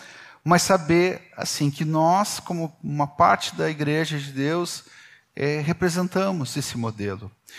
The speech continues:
E cada um como indivíduo, e eu, eu gosto muito de, de, de falar isso, que nós temos uma responsabilidade,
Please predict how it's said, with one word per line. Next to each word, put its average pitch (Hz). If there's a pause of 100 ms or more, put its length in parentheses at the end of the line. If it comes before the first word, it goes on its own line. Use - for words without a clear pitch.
(140)
E 170
cada 226
um 196
como 170
indivíduo, 139
e 123
eu, 143
eu 143
gosto 160
muito 180
de, 135 (420)
de, 139
de 131
falar 156
isso, 156
que -
nós 160
temos 185
uma 175
responsabilidade, 135